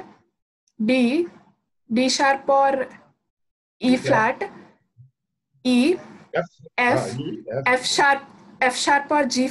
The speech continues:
Speaker 1: flat, G, A flat or G, G flat or A, G, G sharp or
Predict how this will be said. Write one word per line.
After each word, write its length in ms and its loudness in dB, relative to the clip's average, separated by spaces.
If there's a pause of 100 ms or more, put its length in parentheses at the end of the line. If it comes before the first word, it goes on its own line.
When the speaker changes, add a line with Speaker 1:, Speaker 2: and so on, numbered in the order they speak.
Speaker 1:
flat, 320 2 (1400)
G, 140 -2 (520)
A 20 6 (160)
flat 380 0
or 100 0 (600)
G, 300 4
G 180 2
flat 280 2
or 140 2
A, 40 -8 (760)
G, 20 -2 (280)
G 120 0 (100)
sharp 320 0
or 60 0